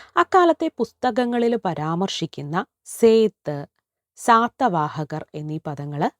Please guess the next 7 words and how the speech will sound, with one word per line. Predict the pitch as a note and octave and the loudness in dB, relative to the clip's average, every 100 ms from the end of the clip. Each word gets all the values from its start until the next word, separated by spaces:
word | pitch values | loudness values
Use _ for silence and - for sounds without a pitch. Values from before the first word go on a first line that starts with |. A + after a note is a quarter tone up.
| - | -2
കച്ചവടക്കാരെയാണ് | A3+ - - C4+ C#4 - D3+ D3 D#3 C#3 D#3 | -2 0 0 0 0 -2 -6 -6 -6 -6 -8
സൂചിപ്പിച്ചിരുന്നത്. | E3+ D3+ C3+ D#3+ - C3+ C3+ C#3+ - - - - | -8 -10 -10 -12 -14 -12 -10 -10 -10 -14 -20 -6
അക്കാലത്ത് | E3+ - F#3+ F#3+ G3 | -6 2 2 2 -2
എന്താണ്? | E3+ E3+ D#3+ D#3 D#3 - _ _ | -2 -2 -2 -2 -4 -8 _ _
അക്കാലത്തെ | E4+ E4+ B3+ G#3 A3 | 0 4 4 2 -6
പുസ്തകങ്ങളിലൊക്കെ | - G3 - F#3 F#3 F#3+ E3+ E3 | -8 -10 -6 -6 -4 -4 -6 -8
പരാമർശിച്ചിട്ടുള്ള | E3 D#3 D3+ D#3+ F#3+ F#3+ - - C#3+ | -8 -8 -6 -6 -4 -4 -4 -8 -6